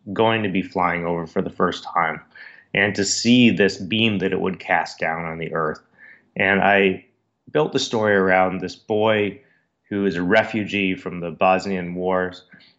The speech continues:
um, and whose father had done some terrible things and had some very dark stuff in his background. And, and he was desperate to escape both real life and his own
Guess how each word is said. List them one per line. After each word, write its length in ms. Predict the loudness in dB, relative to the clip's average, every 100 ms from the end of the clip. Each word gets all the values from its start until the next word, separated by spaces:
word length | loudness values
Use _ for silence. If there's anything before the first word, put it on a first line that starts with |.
| _ -10 0
um, 540 | 4 4 4 0 -8 -6
and 280 | -4 -6
whose 300 | -6 -6 -6 _ _
father 420 | 2 4 2 -2
had 200 | -4 -4
done 260 | -4 -4 -6
some 140 | -14
terrible 320 | -4 0 0 -2
things 400 | -4 -6 -8 -8
and 100 | -2
had 180 | -2
some 220 | -4 -10 -2
very 240 | 0 2
dark 260 | 2 2 0
stuff 300 | -2 -2 -4
in 80 |
his 140 | -16 -4
background. 580 | 0 0 0 -2 -2 -6
And, 120 | -10 -18 -20 _
and 200 | -4 -4
he 540 | -8 -4 0 0 0 -4 -18 -20 _ -16
was 340 | -8 -6 -8 _ _ _ _ -4
desperate 400 | -2 0 -2 0
to 120 | 0
escape 440 | 0 2 2 2
both 260 | 0 0 -2 -14 -2
real 240 | 4 4
life 360 | 6 4 2 -4 -4
and 400 | -2 -2 -4 -10 _ _ _ -14
his 260 | -8 -2
own 380 | 0 0 -4